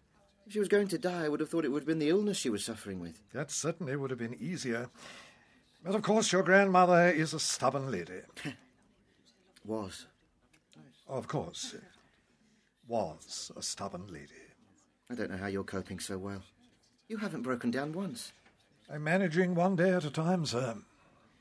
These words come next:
Speaker 1: I admire you. I just keep thinking she's going to walk in any time.
Speaker 2: Wouldn't that be something?
Speaker 1: I don't even know most of these people.
Speaker 2: Neither do I, sir.
Speaker 1: I didn't know Gran knew so many friends.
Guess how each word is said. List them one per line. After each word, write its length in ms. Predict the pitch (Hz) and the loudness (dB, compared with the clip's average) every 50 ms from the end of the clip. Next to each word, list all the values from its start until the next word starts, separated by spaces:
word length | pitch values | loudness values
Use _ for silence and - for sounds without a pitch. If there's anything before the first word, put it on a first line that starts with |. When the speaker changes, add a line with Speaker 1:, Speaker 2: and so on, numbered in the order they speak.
| _ - | _ -6
Speaker 1:
I 100 | 110 123 | -4 -4
admire 360 | 123 117 113 120 120 117 110 | -2 0 2 4 4 4 2
you. 180 | 107 110 110 107 - _ _ - - - - - - - - _ _ _ _ _ _ _ _ _ - | 2 0 -2 -4 -8 _ _ -20 -20 -20 -20 -20 -20 -20 -20 _ _ _ _ _ _ _ _ _ -6
I 120 | 139 156 | -4 -2
just 180 | 135 139 120 - | -2 -2 0 0
keep 160 | 143 135 120 | 0 0 2
thinking 240 | 139 139 127 123 120 | 0 0 0 0 -2
she's 160 | 123 127 120 | -2 0 2
going 160 | 143 143 131 | 2 2 2
to 80 | 135 127 | 0 -2
walk 320 | 131 151 151 143 143 - | 2 2 2 2 2 2
in 220 | 156 160 147 127 | 2 2 2 2
any 180 | 123 127 135 123 | 0 -2 -2 -4
time. 360 | 120 143 151 135 127 120 113 - - | -6 -4 -4 -2 -2 -2 -4 -6 -10
Speaker 2:
Wouldn't 340 | 147 143 139 170 151 - - | -12 -10 -8 -8 -8 -8 -6
that 280 | 90 117 117 117 - - | -6 -6 -6 -8 -10 -14
be 60 | - | -12
something? 560 | 80 - - 90 90 85 - 110 104 98 104 95 - _ _ _ _ _ _ _ _ _ _ _ _ _ _ - | -10 -10 -8 -10 -10 -12 -12 -12 -12 -12 -14 -18 -20 _ _ _ _ _ _ _ _ _ _ _ _ _ _ -20
Speaker 1:
I 140 | - - - | -20 -20 -20
don't 160 | 165 143 104 101 | -18 -18 -16 -14
even 220 | 95 98 98 104 | -12 -10 -10 -8
know 140 | 120 156 170 139 | -8 -8 -10 -10
most 240 | - 80 - - | -12 -12 -12 -14
of 60 | - - | -14 -14
these 160 | 92 92 - | -14 -14 -14
people. 360 | - - - - - - - - _ _ _ _ _ _ _ _ _ _ _ _ _ _ _ - - - - - - _ _ - - | -16 -18 -20 -20 -20 -20 -20 -20 _ _ _ _ _ _ _ _ _ _ _ _ _ _ _ -20 -20 -20 -20 -20 -20 _ _ -10 -6
Speaker 2:
Neither 220 | 170 190 180 165 123 | -4 -2 -2 -2 -2
do 160 | 120 113 104 | -2 -2 -2
I, 240 | 123 160 185 220 220 | 0 0 0 -2 -2
sir. 400 | - - - 87 76 85 92 - - _ - _ _ _ _ _ _ _ _ _ | -4 -6 -6 -8 -10 -10 -12 -16 -18 _ -20 _ _ _ _ _ _ _ _ _
Speaker 1:
I 40 | - | -20
didn't 220 | - - - - | -18 -16 -16 -14
know 140 | 87 101 120 120 | -12 -12 -12 -10
Gran 300 | - 127 139 147 147 143 | -10 -10 -10 -8 -8 -8
knew 220 | 147 160 202 233 | -8 -8 -8 -8
so 140 | 226 - 98 | -10 -10 -12
many 200 | 87 85 78 78 | -12 -14 -16 -16
friends. 560 | - - - - 82 - - - - - - | -18 -16 -14 -12 -14 -14 -14 -16 -18 -20 -20